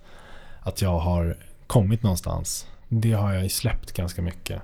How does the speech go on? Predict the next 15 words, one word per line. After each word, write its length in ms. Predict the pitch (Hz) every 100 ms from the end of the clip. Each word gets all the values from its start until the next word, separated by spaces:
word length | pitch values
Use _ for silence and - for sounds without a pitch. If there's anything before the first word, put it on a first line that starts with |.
| - -
Mycket 300 | 107 104 -
s-, 120 | -
eller 260 | 101 104 107
släppt 480 | - - 113 -
såna 240 | - 98 87
tankar. 640 | - 87 82 - 82 - - - - - - - - - -
Jag 100 | -
tror 160 | -
att 80 | 92
det, 340 | 104 95 87 87 - - - - - - -
det 100 | -
är 40 | 90
nog 120 | 85
viktigt 420 | 85 - 90 -
att 320 | 85 80 80